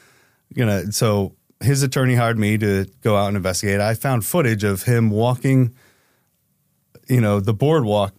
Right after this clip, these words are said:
picking up a thing, uh, picking up a piece, rubbing it all over him, scratching his head, and then laying down and like, "Ah,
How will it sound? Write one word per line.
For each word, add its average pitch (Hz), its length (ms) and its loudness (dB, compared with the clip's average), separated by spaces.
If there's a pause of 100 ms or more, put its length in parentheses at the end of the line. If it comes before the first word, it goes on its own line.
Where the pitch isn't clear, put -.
picking 139 320 0
up 123 140 0
a 113 80 -2
thing, 120 420 -2 (640)
uh, 107 220 0
picking 147 320 0
up 127 100 -2
a 135 80 -2
piece, 139 300 0
rubbing 135 400 0
it 135 100 0
all 135 180 2
over 139 240 0
him, 135 120 2
scratching 131 460 -2
his 117 120 0
head, 139 240 0
and 127 180 -2
then 117 100 0
laying 123 340 0
down 135 260 0
and 131 140 -2
like, 127 260 -4
"Ah, 226 420 -2